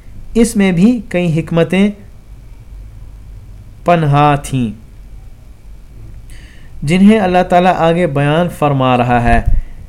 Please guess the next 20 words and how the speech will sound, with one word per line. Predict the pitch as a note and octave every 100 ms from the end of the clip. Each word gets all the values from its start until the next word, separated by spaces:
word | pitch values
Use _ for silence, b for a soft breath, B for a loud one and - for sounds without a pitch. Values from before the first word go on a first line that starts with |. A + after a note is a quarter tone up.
| B -
ایک | D#3+ G3 - D3
یہ | F3+
کہ | G#3 - -
اللہ | E3+ F#3 G3
تعالیٰ | D#3 D#3+ E3
ایمان | E3 C#3+ C3+ D#3 F3 E3
والوں | C#3+ D3 F3+
کو | F3+ D3
جان | A#2+ C3+ C#3+ F3
لے، | F3+ F#3 - B -
کیونکہ | F3 E3+ D#3+
صبر | - A3 G#3+ F3
و |
استقامت | D#3 D3+ D3 D#3 D#3 F#3+ - -
ایمان | D3+ C3+ C#3+ D#3 D#3
کا | G3
تقاضا | - C#3 C3+ C3 C#3
ہے۔ | B2+ B2 - B B B - B2+
جنگ | B2 E3 G#3+ G#3+
کی | - F#3 D#3+